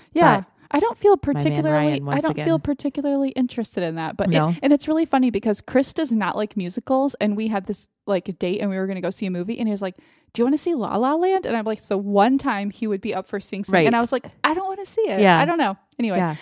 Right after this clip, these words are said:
Speaker 1: I do really wanna see Moonlight, which I had
Speaker 2: Yes.
Speaker 1: heard great things
Speaker 2: Yes.
Speaker 1: about it even before it
Speaker 2: I feel like I
Speaker 1: won.
Speaker 2: wanna see all of the
Speaker 1: Yeah.
Speaker 2: nominees from this year.
Speaker 1: Yeah.
Speaker 2: So, yeah, I feel fairly up to date, but I need to,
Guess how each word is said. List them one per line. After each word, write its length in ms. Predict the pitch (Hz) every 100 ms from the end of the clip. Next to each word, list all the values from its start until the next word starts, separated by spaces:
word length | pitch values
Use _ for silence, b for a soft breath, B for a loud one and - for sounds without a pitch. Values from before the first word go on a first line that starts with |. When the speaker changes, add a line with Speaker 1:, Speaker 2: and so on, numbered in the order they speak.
| -
Speaker 1:
I 60 |
do 200 | 247 285
really 260 | 269 214 220
wanna 200 | 190 180
see 160 | - 185
Moonlight, 720 | 185 190 165 175 185 - - b _
which 120 | 196
I 140 | 156
had 140 | 220 208
Speaker 2:
Yes. 60 |
Speaker 1:
heard 220 | 208 226 -
great 320 | 214 226 -
things 60 | 165
Speaker 2:
Yes. 200 | 135 -
Speaker 1:
about 280 | 190 175
it 40 | 190
even 280 | 214 202 190
before 320 | 190 190 170
it 60 |
Speaker 2:
I 40 | 190
feel 100 | 180
like 120 | 226
I 60 | 226
Speaker 1:
won. 100 | 220
Speaker 2:
wanna 80 | 190
see 160 | 190 - -
all 260 | 151 151
of 100 | 151
the 100 | 147
Speaker 1:
Yeah. 140 | 147 143
Speaker 2:
nominees 340 | 143 143 135
from 180 | - 139
this 200 | 135 -
year. 120 | 92 -
Speaker 1:
Yeah. 100 | 180
Speaker 2:
So, 280 | 143 117 147 _ b b b
yeah, 160 | 415 427
I 80 | 185
feel 180 | 262 240
fairly 380 | 233 220 214
up 140 | - -
to 120 | 175
date, 220 | 156 147
but 100 | 151
I 100 | 147
need 220 | 143 147
to, 260 | - 139 147